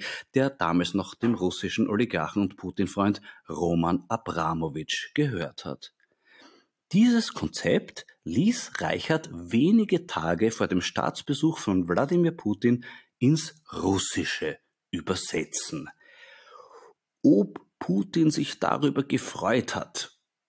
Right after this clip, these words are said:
wissen wir nicht. Ein Punkt in dem Konzept war aber definitiv ganz in seinem Sinne, nämlich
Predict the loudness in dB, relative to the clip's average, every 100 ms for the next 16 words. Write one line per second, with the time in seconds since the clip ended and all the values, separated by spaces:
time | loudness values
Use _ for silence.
0 | _ -6 -4 -2 -4 -6 -8 -10 -14 -14
1 | -18 -20 -20 _ _ 2 2 6 6 6
2 | 2 4 4 4 2 2 0 0 0 0
3 | 0 -2 4 4 4 0 -2 _ -2 0
4 | 2 2 2 2 0 0 4 6 6 4
5 | -2 -2 4 6 6 4 2 -8